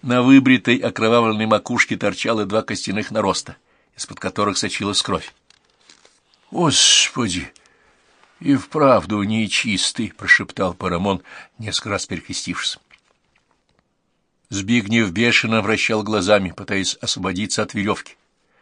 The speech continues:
Стал напрягать мышцы тела, но все было тщетно. "Как вы поступите с дьяволом?" "Лайла знает.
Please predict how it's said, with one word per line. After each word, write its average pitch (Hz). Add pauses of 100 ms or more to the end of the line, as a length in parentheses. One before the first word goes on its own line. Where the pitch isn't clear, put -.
(120)
Стал 101
напрягать 101
мышцы 107
тела, 104
но 98
все 107
было 95
тщетно. - (1400)
"Как 123
вы 139
поступите 143
с 98
дьяволом?" 87 (1200)
"Лайла 190
знает. 113